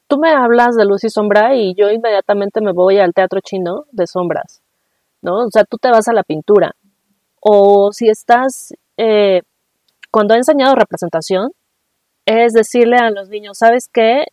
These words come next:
Para que tu árbol no se vea plano, no lo, no lo pintes de verde, sino utiliza tres verdes, porque uno es la sombra, otro es la luz y otro es ya la parte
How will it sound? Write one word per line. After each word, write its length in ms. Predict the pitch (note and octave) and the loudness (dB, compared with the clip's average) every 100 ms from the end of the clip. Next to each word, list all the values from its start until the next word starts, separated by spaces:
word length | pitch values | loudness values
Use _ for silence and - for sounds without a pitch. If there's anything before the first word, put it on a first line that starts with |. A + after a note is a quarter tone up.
| _ - | _ -4
Para 220 | G#3 A3 | 0 0
que 160 | - | -2
tu 220 | - A3 A3 | -2 2 2
árbol 340 | C4+ D4+ D#4+ | 2 2 2
no 100 | D#4 | 0
se 140 | C#4 C4 | 0 2
vea 160 | A#3+ | 2
plano, 440 | - A3 G3 F#3 A3+ | 2 0 0 -2 -2
no 120 | B3 | 2
lo, 220 | A3+ A3 | 2 0
no 140 | A3+ | 0
lo 100 | A#3+ | -2
pintes 280 | - A#3 A#3 | 0 -2 0
de 100 | F3+ | 2
verde, 340 | F3+ F#3 - - | 2 0 -2 -10
sino 220 | - F3+ | -10 -8
utiliza 360 | F3 G3+ G#3+ A#3+ | -6 -4 -2 0
tres 240 | A3+ A3 G#3+ | 0 0 2
verdes, 340 | G#3 G3 A3 | 0 0 -4
porque 260 | - E3+ F3 | -6 -2 -2
uno 240 | G3+ C4 | 0 0
es 240 | A#3 A3 _ - _ - | -2 -4 _ -20 _ -12
la 160 | - - | -10 -2
sombra, 520 | - D4+ B3+ F3 G#3 - _ _ _ | 2 4 4 2 -2 -6 _ _ _
otro 380 | - A3 A3+ G#3+ | 0 0 4 4
es 160 | G#3 G3+ | 4 2
la 160 | F3+ | 2
luz 500 | E3+ A3 C4+ A#4 - | 2 2 2 0 -2
y 60 | G3+ | 0
otro 340 | F#3+ - G3 | 0 0 2
es 300 | G3 F#3 F#3+ | 2 2 0
ya 240 | F#3 E3+ F3+ | -2 0 0
la 160 | F3 | 0
parte 580 | - E3+ - F#3 D#3+ E3+ | 0 -4 -2 -2 -2 -6